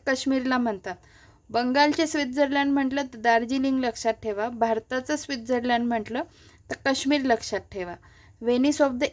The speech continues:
ईस्ट, पूर्वेचे व्हेनिस म्हटलं तर उदयपूर लक्षात ठेवायचं, ठीक आहे. बाकी तर आपल्या पाठ आहेत.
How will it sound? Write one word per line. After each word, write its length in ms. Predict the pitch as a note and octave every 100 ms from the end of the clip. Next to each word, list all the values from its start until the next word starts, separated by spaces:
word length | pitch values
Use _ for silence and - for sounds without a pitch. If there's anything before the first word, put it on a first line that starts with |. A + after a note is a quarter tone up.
| A#3+
ईस्ट, 360 | C#4 A#3 -
पूर्वेचे 460 | C4+ B3+ B3+ C4 C#4
व्हेनिस 400 | C4 B3+ C#4+ -
म्हटलं 340 | C#4 B3 C4+ E4+ -
तर 60 | C#4 -
उदयपूर 460 | A3+ B3+ B3+ C4
लक्षात 360 | B3 A3+ - G3+
ठेवायचं, 520 | - F#3+ F3 E3+ - -
ठीक 120 | D4+ B3+
आहे. 60 | G3 - - - -
बाकी 280 | A3+ A3 B3
तर 140 | C4+
आपल्या 280 | B3 B3+ B3+
पाठ 300 | B3+ A#3+ A#3+
आहेत. 240 | A3 F#3+